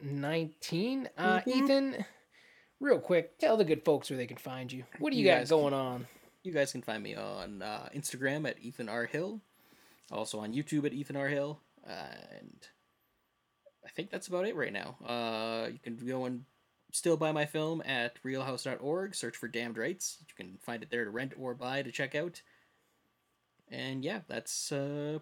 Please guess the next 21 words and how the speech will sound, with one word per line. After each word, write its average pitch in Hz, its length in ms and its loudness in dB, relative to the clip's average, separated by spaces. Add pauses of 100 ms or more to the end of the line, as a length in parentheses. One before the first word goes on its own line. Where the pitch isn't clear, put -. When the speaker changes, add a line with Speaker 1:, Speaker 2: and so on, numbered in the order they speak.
Speaker 2:
pretty 170 200 2
well 170 220 4
it. 220 300 -4
What 165 160 0
about 160 220 2
you, 165 220 2
Matthew? 160 760 -4
Where 185 240 0
can 156 200 -4
they 139 100 0
find 151 360 -2
you? 87 280 -4 (220)
Speaker 1:
Cool. 214 280 6 (340)
You 190 140 8
can 214 180 8
find 208 340 8
me 202 160 8
on 170 300 6
Twitter 226 580 4 (640)
at, 165 320 2
uh, 175 180 4